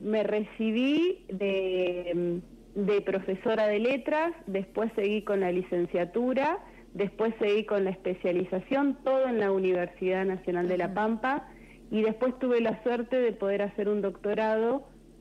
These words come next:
Speaker 1: público y gratuito en la Universidad Nacional del Sur. Así que toda mi trayectoria está vinculada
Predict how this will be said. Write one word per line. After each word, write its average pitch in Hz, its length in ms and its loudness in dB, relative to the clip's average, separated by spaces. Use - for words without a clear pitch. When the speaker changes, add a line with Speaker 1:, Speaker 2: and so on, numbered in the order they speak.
Speaker 1:
público 247 540 2
y 214 60 4
gratuito 233 640 0
en 233 140 0
la 196 300 0
Universidad 196 640 2
Nacional 180 500 0
del 165 260 -2
Sur. - 200 -8
Así 196 300 -2
que 190 760 2
toda 214 200 2
mi 214 160 0
trayectoria 190 640 -2
está 196 240 -4
vinculada 190 840 0